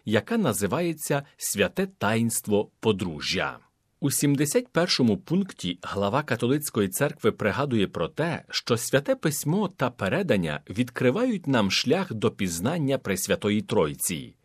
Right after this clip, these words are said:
яка об'являється нам в характерних рисах сім'ї. Сім'я — це образ Бога, який є єдністю осіб.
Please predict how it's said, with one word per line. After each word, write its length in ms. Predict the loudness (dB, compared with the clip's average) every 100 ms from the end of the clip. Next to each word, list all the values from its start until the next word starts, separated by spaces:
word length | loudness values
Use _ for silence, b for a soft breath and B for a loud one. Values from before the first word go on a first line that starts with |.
| -4
яка 300 | -2 0 -2
об'являється 920 | 0 -2 0 0 0 0 -2 0 0
нам 260 | 2 0 -2 B
в 80 | -4
характерних 880 | 0 0 0 -2 0 2 0 -2
рисах 460 | -2 -2 0 -2 -2
сім'ї. 680 | -2 0 0 -2 -8 -12 B B
Сім'я — 680 | -4 0 2 4 2 0 -4 -4
це 240 | 0 0 4
образ 480 | 4 6 4 4
Бога, 580 | 0 2 4 2 -2 -10 B B
який 340 | -2 2 2
є 360 | 2 2 4 2 B -12
єдністю 840 | -4 0 0 2 2 2 -2 -2
осіб. 460 | -2 0 -2 -4